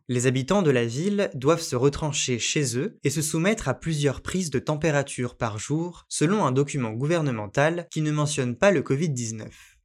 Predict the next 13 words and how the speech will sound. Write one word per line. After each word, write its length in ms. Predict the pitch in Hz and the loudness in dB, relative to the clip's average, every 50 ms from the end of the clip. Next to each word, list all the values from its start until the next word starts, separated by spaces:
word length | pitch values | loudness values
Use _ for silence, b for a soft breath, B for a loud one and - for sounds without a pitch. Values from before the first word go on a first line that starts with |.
| _ | _
Le 200 | - 131 127 123 | 2 6 6 6
rhume 400 | 120 123 139 170 196 202 202 196 202 - | 6 6 4 4 4 2 2 0 -2 -6
figurerait 680 | - - 165 156 151 185 185 156 139 127 151 190 - | -6 -2 -2 2 2 4 4 4 4 4 4 2 2
parmi 280 | - 135 135 143 147 131 | 2 2 2 2 2 0
les 120 | 113 110 | 0 -2
nouvelles 360 | 113 123 123 120 143 170 180 | 0 0 2 4 4 4 4
maladies 540 | 165 139 123 117 110 110 110 123 156 185 - - | 4 2 2 2 0 0 0 -4 -4 -6 -6 -6
qui 100 | - 147 | -2 0
se 160 | 127 - 147 | 2 4 4
répandent 520 | 139 135 139 139 - 143 156 180 185 156 135 | 4 4 4 4 4 2 2 2 2 0 0
dans 100 | 123 117 | 0 0
la 140 | 110 110 107 | 0 -2 -2
capitale. 720 | - 175 170 156 117 - 113 101 95 95 95 101 104 - | -2 -4 -4 -6 -8 -6 -6 -6 -6 -8 -12 -14 -18 -20